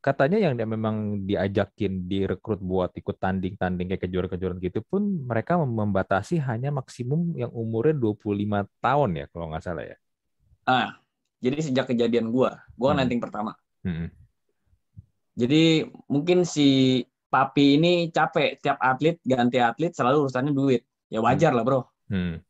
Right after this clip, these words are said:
Speaker 1: Hmm.
Speaker 2: Emang kita nasionalisme, kita juga punya keluarga yang harus kita kasih makan.
Speaker 1: Hmm.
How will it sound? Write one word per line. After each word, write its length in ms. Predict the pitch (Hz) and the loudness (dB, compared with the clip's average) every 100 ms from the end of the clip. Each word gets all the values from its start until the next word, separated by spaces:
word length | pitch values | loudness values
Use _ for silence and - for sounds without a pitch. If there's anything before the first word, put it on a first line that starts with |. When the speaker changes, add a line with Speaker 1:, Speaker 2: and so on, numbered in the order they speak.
| _ _ - _ | _ _ -20 _
Speaker 1:
Hmm. 80 | - | -4
Speaker 2:
Emang 320 | 135 151 156 | 0 2 2
kita 160 | 147 175 | 2 2
nasionalisme, 640 | 151 147 131 123 127 143 | 2 4 2 2 0 -2
kita 240 | - 135 170 | -2 0 4
juga 160 | 170 | 2
punya 160 | 143 143 | 2 0
keluarga 320 | 135 127 135 | 2 2 4
yang 100 | 156 135 | 2 2
harus 60 | 127 | -2
kita 80 | |
kasih 240 | 120 123 123 | -4 -6 -2
makan. 320 | 135 135 107 - _ | -2 0 -6 -8 _
Speaker 1:
Hmm. 240 | 92 87 | -6 -4